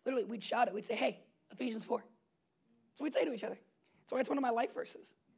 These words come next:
Because it's like, that's the verse. Whenever I'd stumble, whenever I'd go off and do something stupid, whenever I'd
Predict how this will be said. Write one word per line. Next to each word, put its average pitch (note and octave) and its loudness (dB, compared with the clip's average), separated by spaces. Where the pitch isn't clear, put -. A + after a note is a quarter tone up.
Because A3+ 2
it's A3+ -2
like, A3+ 4
that's - -2
the A#3+ -6
verse. B3+ -2
Whenever A#3+ 4
I'd C4 2
stumble, C#4 0
whenever A#3 0
I'd B3 0
go A#3+ 2
off C4 0
and B3 0
do C4 0
something - 0
stupid, - 0
whenever A#3+ 0
I'd B3+ 4